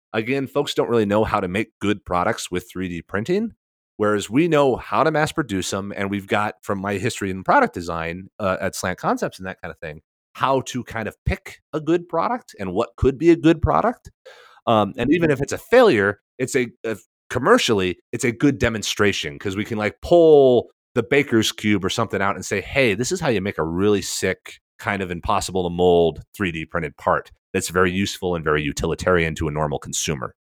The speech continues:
Or this is how you get rid of layer lines to make a part that's really beautiful and you can't tell is three D printed, or so on and so forth. Whatever kind of feature we want to demonstrate, we can kind of integrate that into a product if we see a good application for it.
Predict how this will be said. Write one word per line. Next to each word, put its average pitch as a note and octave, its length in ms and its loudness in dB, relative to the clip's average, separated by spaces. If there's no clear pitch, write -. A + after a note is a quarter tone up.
Or G2 200 2
this A#2+ 180 -2
is A2 100 -6
how A2+ 180 0
you G#2 200 -2
get A#2+ 220 0
rid A2 140 0
of G2 260 -6
layer A2+ 380 4
lines F2+ 600 -2
to G2 140 -8
make F#2+ 200 -6
a F#2 60 -6
part G2 280 0
that's - 180 -12
really F#2 180 0
beautiful F#2 520 2
and F2 80 0
you D#2+ 80 -4
can't - 260 -4
tell F#2+ 280 2
is F2 140 0
three F2 200 -4
D E2 120 -4
printed, D2+ 480 -6
or F2+ 200 4
so G#2+ 200 0
on G2 80 2
and F#2 80 -4
so G#2+ 140 0
forth. E2 260 -4
Whatever A#2+ 240 2
kind A#2 180 -2
of - 80 -8
feature A2+ 380 -4
we F#2 140 -4
want F2+ 260 -2
to D#2+ 140 -8
demonstrate, D3+ 580 -2
we G2 80 -12
can F2+ 140 -14
kind G2+ 200 -6
of E2 160 -12
integrate A#2 380 -2
that F2+ 180 -4
into E2+ 140 -6
a D#2+ 60 -6
product A#2+ 400 0
if - 120 -12
we E2 60 -6
see F2 260 -4
a D#2+ 60 -4
good D#2 260 -4
application C#2+ 680 -6
for - 200 -16
it. - 40 -18